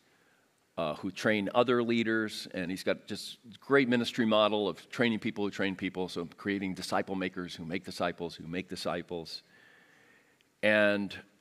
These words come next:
I, as I was thinking about that, I said, "Do I really gra-," I thought, "Do I really grasp that David is an extension of us as a church because we help support him in his ministry?"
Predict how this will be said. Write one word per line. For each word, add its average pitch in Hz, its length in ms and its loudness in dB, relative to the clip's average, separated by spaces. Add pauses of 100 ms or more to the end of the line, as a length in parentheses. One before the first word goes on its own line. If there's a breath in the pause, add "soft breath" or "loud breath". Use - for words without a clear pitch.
(1200)
I, 110 200 6
as 123 180 8
I 135 80 12
was 131 140 4
thinking 240 240 6
about 117 220 8
that, 110 120 8
I 110 40 4
said, 120 200 -2
"Do 123 140 4
I 147 80 12
really 185 340 6
gra-," 123 400 6
I 113 60 6
thought, 127 340 4
"Do 127 80 -4
I 135 120 -2
really 190 340 -2
grasp 143 680 -2 (1160 soft breath)
that 117 400 4
David 180 340 4
is 135 160 2
an 131 100 2
extension 117 880 0 (300)
of 110 200 4 (140)
us - 640 -2
as 104 180 0
a 92 60 -8
church - 540 -8 (420)
because 98 400 -2
we 110 140 0
help 101 200 -2
support - 380 -6
him 78 160 -10 (540)
in 87 80 -4
his 80 120 -10
ministry?" - 380 -10